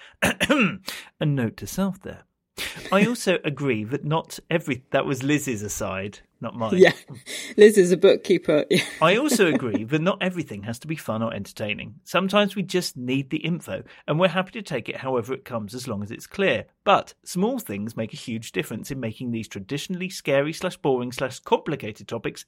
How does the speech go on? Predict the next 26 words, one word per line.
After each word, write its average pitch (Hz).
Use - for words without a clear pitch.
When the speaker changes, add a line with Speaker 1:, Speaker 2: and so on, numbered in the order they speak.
Speaker 1:
easier 160
to -
engage 175
with. 104
And 185
as 185
long 247
as 254
you're 214
aware 160
of 139
where 240
your 143
target 156
audience 180
is 113
likely 143
to 151
be 254
at, 139
then 151
you're 120
A-okay. 135
And 214
obviously, 320
we 123